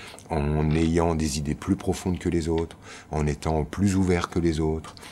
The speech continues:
en ayant une conscience, entre guillemets, éveillée. Euh, donc, euh, il ne s'agit, moi, ce que je suis en train d'observer chez eux, que, euh, de, de ce retour-là me concernant.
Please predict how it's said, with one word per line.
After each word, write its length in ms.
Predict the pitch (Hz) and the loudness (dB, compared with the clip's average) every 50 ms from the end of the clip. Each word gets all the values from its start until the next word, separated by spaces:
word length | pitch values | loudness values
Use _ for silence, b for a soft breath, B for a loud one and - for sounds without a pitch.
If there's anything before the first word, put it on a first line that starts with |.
| B B | B B
en 180 | 76 80 80 80 | -4 -2 0 2
ayant 240 | 80 80 80 80 | 2 4 4 4
une 120 | 80 78 78 | 2 0 0
conscience, 600 | - 85 80 73 - - 87 85 82 78 - - - | -2 -2 -4 -2 -2 0 0 0 0 -2 -4 -6 -6
entre 320 | 80 73 71 - - 73 | -6 -6 -6 -6 -8 -8
guillemets, 420 | 71 73 78 76 76 76 80 82 - - | -4 -2 -2 0 0 0 0 -2 -4 -6
éveillée. 460 | - 85 82 78 85 80 73 67 64 - - - - - - - - - - - - - - - - - - B B B B B B B B B B - | -2 -2 -2 0 0 0 -2 -2 -6 -8 -12 -18 -20 -20 -20 -20 -20 -20 -20 -20 -20 -20 -20 -20 -20 -20 -20 B B B B B B B B B B -4
Euh, 260 | - 76 76 71 71 71 | -2 0 0 0 0 0
donc, 340 | 71 85 87 82 - - | 0 0 0 0 -2 -2
euh, 280 | 82 78 76 76 76 73 - | -2 0 2 2 2 0 0
il 160 | 80 82 80 | -2 -2 0
ne 100 | 78 78 | 0 0
s'agit, 440 | - - 80 78 76 85 87 78 67 65 71 - - - | 0 0 -2 -2 0 0 -2 -2 -2 -4 -8 -14 -14 -10
moi, 200 | 67 71 73 71 | -6 -4 -4 -4
ce 80 | - - | -4 -6
que 80 | - | -6
je 60 | - | -8
suis 60 | - 67 | -6 -6
en 40 | |
train 160 | 69 - 80 80 | -6 -4 -2 -2
d'observer 420 | 78 73 - - 82 73 76 73 | -2 -2 -2 -4 -4 -2 -2 -2
chez 300 | - - 80 76 73 87 | -2 -2 -2 0 2 2
eux, 100 | 98 98 - B B B B B B B B - | 0 0 -2 B B B B B B B B -6
que, 340 | - - 87 85 85 85 - - | 0 2 4 6 4 4 2 0
euh, 160 | 76 76 76 | 0 0 0
de, 480 | 73 80 78 76 73 73 73 71 65 | 2 2 2 2 2 2 0 0 -2
de 160 | 71 76 78 76 | -2 -2 -2 0
ce 160 | - - 92 | 0 2 2
retour-là 500 | 82 87 87 - - 87 - 87 87 92 | 2 2 2 2 2 2 2 4 4 2
me 120 | 95 85 | 2 0
concernant. 480 | 78 - 92 78 - - 73 71 69 | 0 -2 -2 -2 -2 -2 -4 -4 -4